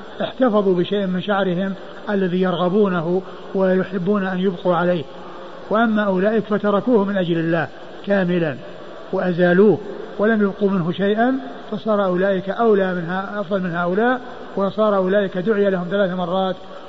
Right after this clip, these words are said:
وأولئك دعي لهم مرة واحدة. والترجمة التي معنا إنما هي في غير الحج والعمرة، وذلك أن، آه، إبقاء الشعر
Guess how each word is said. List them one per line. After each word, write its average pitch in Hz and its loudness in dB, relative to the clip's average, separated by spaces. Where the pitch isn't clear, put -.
وأولئك 190 2
دعي 185 0
لهم 180 -2
مرة 170 -4
واحدة. 160 -6
والترجمة 220 2
التي 196 -2
معنا 233 0
إنما 233 0
هي 214 4
في 220 0
غير 262 4
الحج 190 -2
والعمرة، 165 -2
وذلك 220 4
أن، 226 2
آه، 208 2
إبقاء 214 0
الشعر 180 -2